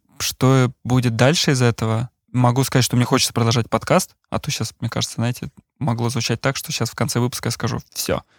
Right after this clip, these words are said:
подкаст заканчивается». Нет, это не так. Мне хочется делать контент, мне хочется рассказывать вам в подкасте, как я готовлюсь, делиться какими-то советами и просто вообще рассказывать о том, что происходит, возможно, в будущем,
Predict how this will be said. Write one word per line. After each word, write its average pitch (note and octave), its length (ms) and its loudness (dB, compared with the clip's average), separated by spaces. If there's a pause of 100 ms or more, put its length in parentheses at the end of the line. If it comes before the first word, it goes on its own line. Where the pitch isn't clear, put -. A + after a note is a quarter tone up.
(140)
подкаст A2 340 -4
заканчивается». - 500 -6
Нет, A#2+ 180 0
это - 140 -6
не D3 60 2
так. - 240 -2 (420)
Мне C3 140 2
хочется - 280 2
делать A#2+ 240 2
контент, D3+ 480 2 (300)
мне A#2+ 140 2
хочется - 440 2
рассказывать A2+ 600 0
вам A#2 300 2 (300)
в - 140 -20
подкасте, A2+ 720 0 (300)
как A2+ 240 0
я A#2+ 80 2
готовлюсь, A#2 540 2
делиться A2+ 320 -2
какими-то A#2 320 -2
советами A2+ 720 0
и - 20 -4
просто - 340 -2
вообще A2 200 -2
рассказывать A2+ 640 0 (480)
о - 80 -6
том, B2 140 4
что - 160 -4
происходит, A#2+ 720 0 (420)
возможно, A#2 640 0
в A#2 80 -2
будущем, B2 720 -2